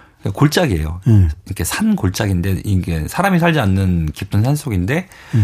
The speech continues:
Speaker 1: 거기 절벽 같은 게 하나 있어요. 근데 거기를 네 발로 기어 올라가면
Speaker 2: 예.
Speaker 1: 동굴이 하나 있거든요.
Speaker 2: 아, 그 정도로 가파라요?
Speaker 1: 네, 가팔라요.
Speaker 2: 음.
Speaker 1: 그래서 거기를 올라가면 그 동굴 이쪽 벽에
Speaker 2: 예.
Speaker 1: 태극기가 그려져 있고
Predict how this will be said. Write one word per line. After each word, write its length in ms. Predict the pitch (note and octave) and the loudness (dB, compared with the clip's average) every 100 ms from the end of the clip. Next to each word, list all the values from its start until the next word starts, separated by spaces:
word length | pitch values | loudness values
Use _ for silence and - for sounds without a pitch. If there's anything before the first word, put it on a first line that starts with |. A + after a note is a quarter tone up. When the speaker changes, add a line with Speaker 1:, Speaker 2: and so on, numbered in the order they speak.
| E2 - | 2 0
Speaker 1:
거기 120 | G#2+ | -2
절벽 540 | G2 A#2 F3+ F#3 - | 2 4 4 0 -4
같은 320 | C3 B2+ B2+ | -6 -4 -2
게 80 | A2+ | -2
하나 140 | G#2+ D#2+ | 0 -2
있어요. 320 | - C#2+ C#2+ - | -6 -8 -10 -6
근데 160 | F2+ | -6
거기를 360 | F#2 F#2 F#2 E2 | -2 0 0 0
네 140 | E2+ | 0
발로 240 | A2 G#2+ F#2 | 2 2 0
기어 140 | G2 | 0
올라가면 600 | E2+ D#2 D2+ G2+ B2+ D#2 - - E3+ | 0 -2 -4 -4 -2 -4 -6 -12 -4
Speaker 2:
예. 40 | G#2+ - | -4 -2
Speaker 1:
동굴이 300 | - B2 C3+ | -2 0 2
하나 140 | A2 D#2+ | 0 0
있거든요. 240 | - F2 | -2 -2
Speaker 2:
아, 40 | E2 | 2
그 60 | A#2+ | 4
정도로 300 | D3 B2+ G#2 | 4 2 0
가파라요? 420 | - - A#2+ F#2+ | -2 0 2 4
Speaker 1:
네, 100 | F#2 | 2
가팔라요. 480 | F#2+ G2 F#2+ C2+ C2+ | 0 -2 -2 -2 0
Speaker 2:
음. 300 | G#2+ G2 E2 D#2 - - - - - - - | 4 4 2 -2 -14 -18 -16 -16 -16 -20 -6
Speaker 1:
그래서 220 | A2+ A2 | -4 -2
거기를 280 | A2 B2 G#2 | 0 2 4
올라가면 720 | G#2+ B2 G#2 G2+ C3+ F#3+ A3 - _ _ - | 4 2 0 -2 -2 -2 -4 -8 _ _ -14
그 180 | - G2+ | -8 -6
동굴 520 | - A#2+ C3 C3 A#2 | -2 0 2 2 0
이쪽 220 | F#2 G2+ | 0 -4
벽에 500 | - F2 F2+ E3+ A3 - | -2 -2 0 -2 -2 0
Speaker 2:
예. 140 | G#2+ E2+ - _ _ _ - | 0 0 -6 _ _ _ -16
Speaker 1:
태극기가 460 | - A#3+ A3+ E3 B2 | -8 -6 -4 -2 0
그려져 260 | G2+ F#2 E2 | 0 0 0
있고 440 | - E3 A#3 | 0 0 0